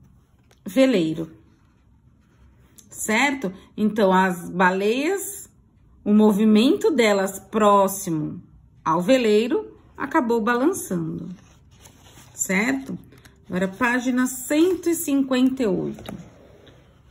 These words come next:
Copie abaixo a frase final do texto.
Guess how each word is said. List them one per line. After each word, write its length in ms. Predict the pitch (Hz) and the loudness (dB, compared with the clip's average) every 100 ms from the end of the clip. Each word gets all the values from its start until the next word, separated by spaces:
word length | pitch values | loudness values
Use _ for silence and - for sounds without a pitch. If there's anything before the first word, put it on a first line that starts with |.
| - - _ | -20 -20 _
Copie 920 | - 349 - - - 277 285 294 302 262 | -6 -6 -6 -12 -4 -2 2 4 4 4
abaixo 580 | 208 196 196 214 208 | 2 2 2 0 -4
a 60 | 220 | -6
frase 520 | - 226 214 220 208 | -6 -2 0 -2 -4
final 920 | 220 - 339 359 330 277 254 262 269 | -10 0 2 6 6 6 4 2 0
do 180 | 240 240 | 0 -2
texto. 720 | 269 - 180 160 - - - | -2 -2 -4 -4 -6 -12 -14